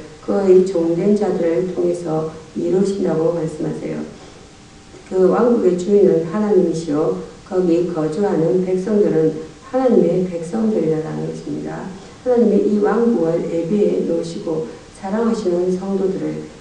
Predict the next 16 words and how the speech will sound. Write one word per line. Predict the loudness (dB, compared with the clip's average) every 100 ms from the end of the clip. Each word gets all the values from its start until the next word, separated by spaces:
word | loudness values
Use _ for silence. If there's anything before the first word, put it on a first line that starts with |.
| -6
이곳에 | -4 -2 -2 -2 -2
영원히 | 0 2 2 2 0
안주하게 | -2 -2 0 0 0 0 0
하신다는 | -2 -2 0 0 -2 -6
것입니다. | -8 -10 -10 -10 -10 -12 -16 -20 -20 -20 -2
성도들은 | 4 6 6 4 4 2 2
고난을 | 4 4 4 2
당하는 | 2 -2 -2 -2
어려운 | -2 -2 -2 0 -2
환경 | -2 -2 -2 -2 -2
속에서 | -2 -2 -2 -4 -6 -8 -14 -20 -20 -6
결국은 | -2 0 2 2 0 -2
구원해 | -2 0 0 0
주신다는 | -2 -4 -2 0 -2 -4
확신을 | -8 -6 -2 -2
갖고 | -4 -8 -4 -4 -4